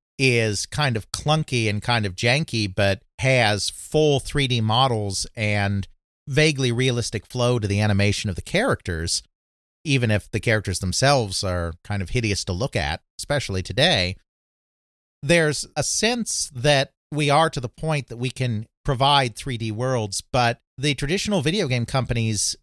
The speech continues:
in the home didn't see it. Sega thought that the Sega Saturn was gonna be a sprite-based system, their follow-up to the Genesis. Nintendo could see this future coming because they partnered with Silicon Graphics, which is another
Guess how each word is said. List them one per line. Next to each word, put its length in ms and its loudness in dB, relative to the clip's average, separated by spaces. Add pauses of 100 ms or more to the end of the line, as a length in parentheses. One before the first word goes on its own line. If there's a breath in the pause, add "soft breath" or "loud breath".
(220)
in 120 2
the 80 4
home 280 2
didn't 200 0
see 240 0
it. 120 0
Sega 380 2
thought 280 2
that 100 -8
the 80 -4
Sega 340 -2
Saturn 380 2
was 140 -4
gonna 160 -2
be 100 -2
a 40 0
sprite-based 600 -2
system, 340 -6
their 120 -4
follow-up 360 -2
to 80 -4
the 100 -6
Genesis. 560 -4 (580)
Nintendo 1000 2
could 160 -2
see 240 0
this 220 -2
future 380 -4
coming 580 0 (180)
because 840 2
they 220 2
partnered 400 0
with 100 -4
Silicon 420 -2
Graphics, 760 -2 (340)
which 260 -2
is 320 -2 (100)
another 560 2